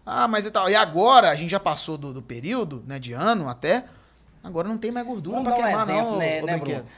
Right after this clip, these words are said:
Speaker 2: É, Nova Zelândia, alguns países voltaram a eventos grandes, né?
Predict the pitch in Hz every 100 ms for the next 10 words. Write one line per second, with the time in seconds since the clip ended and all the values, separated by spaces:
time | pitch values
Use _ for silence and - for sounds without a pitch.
0 | - _ 156 160 160 151 139 _ _ -
1 | 185 202 180 170 190 226 226 196 180 175
2 | 196 196 175 185 185 202 202 202 180 190
3 | 185 180 165 180 - 147 139 107 - 135
4 | 202 254